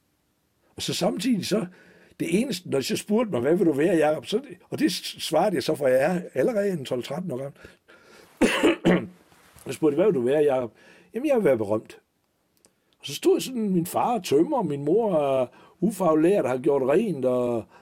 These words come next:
arbejdet altid. Så stod jeg der, "Berømt? Hvad fanden er det for noget?" "Ja, det vil jeg være." "Jamen, hvem, hvordan tænker jeg?" "Så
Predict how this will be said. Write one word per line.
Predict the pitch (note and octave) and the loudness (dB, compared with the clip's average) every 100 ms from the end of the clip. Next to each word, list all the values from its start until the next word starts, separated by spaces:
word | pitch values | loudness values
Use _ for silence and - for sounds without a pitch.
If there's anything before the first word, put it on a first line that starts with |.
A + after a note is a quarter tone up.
| _ | _
arbejdet | A2+ C3+ G3 D3+ C#3+ C3+ | 0 0 2 0 0 0
altid. | F3 F3 G3 D#3+ A2+ _ _ _ _ _ _ _ | -2 -2 -2 -2 -6 _ _ _ _ _ _ _
Så | _ | _
stod | - C4 | -12 -8
jeg | B3 | -4
der, | A#3+ F#3 - _ - | -2 -4 -10 _ -4
"Berømt? | A#2 - C3 - - | -4 -4 -10 -10 -10
Hvad | A2+ | -12
fanden | - F#3 B3+ | -8 -8 -8
er | G3+ | -6
det | A3 | -6
for | G3 | -4
noget?" | F#3 F#3+ F#3 F3+ _ _ _ _ _ | -4 -4 -6 -12 _ _ _ _ _
"Ja, | - F4 | -6 -2
det | D4 | 0
vil | |
jeg | A#3 G3+ | 0 0
være." | F#3 G3 F3+ _ _ _ _ _ - | 0 -2 -6 _ _ _ _ _ -14
"Jamen, | C3 | -8
hvem, | E3 C#4 A3 F3 F3 E3 E3 | -6 -6 -4 -2 -2 -4 -6
hvordan | D#3+ F3 A3 C4+ | -4 -2 -2 -4
tænker | - C4 | -6 -4
jeg?" | |
"Så | D4+ | -2